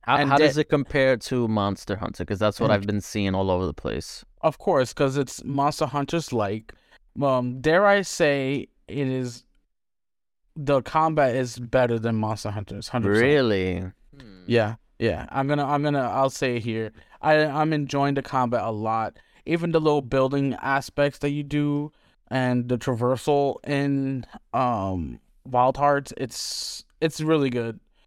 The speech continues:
Speaker 2: Um, it definitely used some polish. And now, with this, with this saying, n-, nobody's saying that it's going to replace Monster Hunters. Monster Hunters is very rich, has a long history, has some super diehard fans. It's not replacing Monster Hunters,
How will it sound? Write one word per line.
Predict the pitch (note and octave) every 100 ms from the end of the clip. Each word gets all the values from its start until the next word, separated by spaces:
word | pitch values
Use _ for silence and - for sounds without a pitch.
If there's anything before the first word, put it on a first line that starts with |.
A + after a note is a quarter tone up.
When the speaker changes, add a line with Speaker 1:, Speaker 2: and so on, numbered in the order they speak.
| _ _ -
Speaker 2:
Um, | D3+ D3 C#3+ D3
it | F#3+ - C#3
definitely | E3+ F3 G#3
used | F3+ E3+
some | E3+
polish. | C3 B2 A#2+ A#2+ A#2+ -
And | - D3+
now, | D3 D3 C3+ - _ _ _ _ _ _ _ _ -
with | C#3+ C#3
this, | F#3+ - -
with | D3 D3+
this | F#3
saying, | - A#2 A2+ A#2+
n-, | - -
nobody's | C#3 F3 F3 F#3+ F3 -
saying | - - C#3 C3+
that | B2 A#2+ A2 _ -
it's | C3 -
going | C3
to | A2+ A#2
replace | A2 - C#3 C3+ -
Monster | G#2+ G#2+ A2
Hunters. | F#2 -
Monster | B2+ C3+ C3
Hunters | B2 -
is | A2+
very | A#2 A#2+
rich, | A2+ C3 C3 - - _ - _
has | B2+
a | B2
long | A#2+ B2+ B2+
history, | A#2 C3 - B2+ A#2+ A#2+ A#2 _ _
has | - B2 A#2+
some | - B2+ A#2+ A#2+ A2+
super | - - D#3+ C3+
diehard | A#2 A2+ A2+ A2
fans. | - A2 A2 A2 -
It's | D3 -
not | D#3 E3
replacing | C3+ - B2 - A2+
Monster | A2 - G#2+
Hunters, | G#2 G#2 -